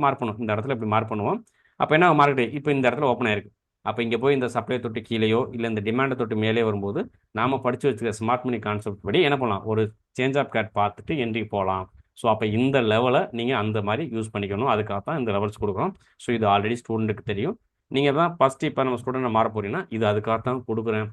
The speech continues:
அப்படின்னு புரிஞ்சுக்கிறீங்க. So நான் அந்த இடத்துல என்ன மார்க் பண்ணியிருக்கேன்? மார்க்கெட் இங்க ஓப்பன் ஆயிருக்கு. அப்போ நான் மேல ஒரு சப்ளை மார்க் பண்ணிருக்கேன். அப்ப இது என்ன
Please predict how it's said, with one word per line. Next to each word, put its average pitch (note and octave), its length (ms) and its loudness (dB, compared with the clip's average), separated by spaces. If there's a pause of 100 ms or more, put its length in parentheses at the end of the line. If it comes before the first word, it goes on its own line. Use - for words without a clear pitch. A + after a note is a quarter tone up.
(120)
அப்படின்னு G#2+ 340 -4
புரிஞ்சுக்கிறீங்க. G2 480 0
So F3 80 -2
நான் D#3+ 120 2
அந்த D#3 100 0
இடத்துல D#3 200 -2
என்ன D3+ 140 -2
மார்க் C#3 140 -2
பண்ணியிருக்கேன்? C#3 360 -2 (360)
மார்க்கெட் D3 340 2
இங்க A#2+ 220 2
ஓப்பன் A#2+ 180 0
ஆயிருக்கு. G#2+ 260 -2 (340)
அப்போ C#3 180 0
நான் B2 140 2
மேல D#3+ 280 4
ஒரு D#3 160 0
சப்ளை B2 280 0
மார்க் G#2 140 -2
பண்ணிருக்கேன். G2 280 -8
அப்ப C#3 200 0
இது C#3 160 0
என்ன D#3+ 100 0